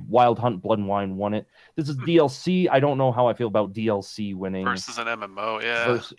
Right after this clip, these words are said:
Speaker 1: well,
Speaker 2: Or,
Speaker 1: I
Speaker 2: like,
Speaker 1: mean,
Speaker 2: and everything else.
Speaker 1: the other thing that makes me mad on there is Xenoblade Chronicles X being there when there's so many other great options for the R P G category this year.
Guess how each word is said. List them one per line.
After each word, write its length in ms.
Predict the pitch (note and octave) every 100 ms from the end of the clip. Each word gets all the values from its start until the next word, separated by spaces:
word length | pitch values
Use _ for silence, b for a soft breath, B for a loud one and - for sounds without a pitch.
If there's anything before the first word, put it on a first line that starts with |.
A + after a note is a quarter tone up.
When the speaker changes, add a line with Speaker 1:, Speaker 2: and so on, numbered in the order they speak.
| _
Speaker 1:
well, 380 | C3 D3 C3 A#2+
Speaker 2:
Or, 80 | -
Speaker 1:
I 20 |
Speaker 2:
like, 140 | A#2 A2
Speaker 1:
mean, 80 | A#2
Speaker 2:
and 60 |
everything 240 | A2 G#2+ G#2
else. 440 | G#2+ A2+ - - - _ _ _ _ _ _ _ B2+
Speaker 1:
the 240 | D3+ D3
other 200 | C#3 C#3+
thing 140 | C3+ C3
that 80 |
makes 460 | A2+ A#2 A2+ - -
me 180 | A#2 G#2+
mad 300 | G#2 G#2 G#2
on 100 | F#2+
there 180 | F#2+ F2+
is 220 | F#2 E2
Xenoblade 320 | G2+ F#2+ F#2+
Chronicles 520 | - G2+ F#2 F#2 F#2 -
X 240 | G2+ F#2 -
being 340 | F#2+ F2+ F2+
there 220 | F2 E2+
when 100 | F2
there's 160 | F2 -
so 120 | G2
many 160 | F#2 D#2
other 200 | E2+ F2 -
great 300 | E2+ F2 -
options 360 | F2 E2+ - E2+
for 120 | F2
the 80 | F2
R 80 | E2+
P 80 | E2+
G 140 | E2
category 500 | - D#2+ D#2+ E2 D#2+
this 180 | D#2+ -
year. 260 | F2 E2+